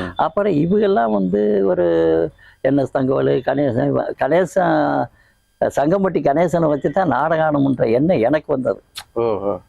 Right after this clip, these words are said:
Speaker 2: ஆ.
Speaker 1: அலர்கோயில்ல ஒரு நாடகம் போட்டிருந்தான்.
Speaker 2: சரி.
Speaker 1: நான் ஒரு ஏழு வயசு இருக்கான்.
Speaker 2: ஆ.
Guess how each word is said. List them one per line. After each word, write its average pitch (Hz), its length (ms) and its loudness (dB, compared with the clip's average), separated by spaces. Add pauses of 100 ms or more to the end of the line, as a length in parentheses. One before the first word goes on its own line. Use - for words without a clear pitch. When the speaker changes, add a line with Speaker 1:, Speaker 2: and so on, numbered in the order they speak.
(120)
Speaker 2:
ஆ. 98 260 -4
Speaker 1:
அலர்கோயில்ல 160 480 2
ஒரு 131 100 0
நாடகம் 127 400 0
போட்டிருந்தான். - 400 -6
Speaker 2:
சரி. 113 300 -2 (640)
Speaker 1:
நான் 143 120 0
ஒரு 127 200 2
ஏழு 165 280 2
வயசு 170 280 0
இருக்கான். - 440 -6
Speaker 2:
ஆ. 104 140 -2